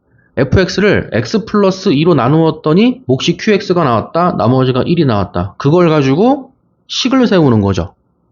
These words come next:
근데 교육과정을 잘 보셔야 돼요. 지금 교육과정이 이거 뭐 배울 때 배워요?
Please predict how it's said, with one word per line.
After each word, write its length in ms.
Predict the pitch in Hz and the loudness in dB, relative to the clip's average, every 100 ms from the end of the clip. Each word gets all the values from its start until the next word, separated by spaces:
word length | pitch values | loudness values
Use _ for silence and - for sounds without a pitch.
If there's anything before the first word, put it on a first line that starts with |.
| _ - | _ -4
근데 640 | 156 165 131 143 104 92 - _ _ _ | 0 2 2 0 0 -4 -12 _ _ _
교육과정을 580 | - 170 220 220 190 175 | 0 0 2 0 2 0
잘 180 | - 117 | 0 -2
보셔야 300 | 120 123 123 | 0 2 0
돼요. 380 | 104 95 180 - _ _ _ _ - | 0 0 -2 -6 _ _ _ _ -2
지금 180 | 185 | -2
교육과정이 680 | 175 160 202 196 170 156 185 | 2 2 2 2 2 2 2
이거 260 | 92 131 175 | 0 0 0
뭐 220 | 120 156 | 2 2
배울 240 | 233 208 175 | 4 2 0
때 100 | 120 | -2
배워요? 380 | 101 92 170 | 0 -2 -6